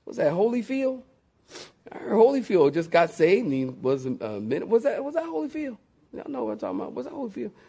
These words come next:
Oh, y'all know. And, and it was, uh, Leon, that, that's it, him too.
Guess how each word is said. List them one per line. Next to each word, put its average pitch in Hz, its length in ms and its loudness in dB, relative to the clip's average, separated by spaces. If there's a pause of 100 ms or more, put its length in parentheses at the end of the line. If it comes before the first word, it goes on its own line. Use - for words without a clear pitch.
Oh, 196 120 2
y'all 156 260 4
know. 101 240 -4 (420)
And, 170 100 -2
and 196 460 6
it 214 100 8
was, 208 240 8
uh, 196 360 8 (1600)
Leon, 294 400 10
that, 285 180 10
that's 285 240 8
it, 240 160 12
him 240 260 12
too. 233 320 8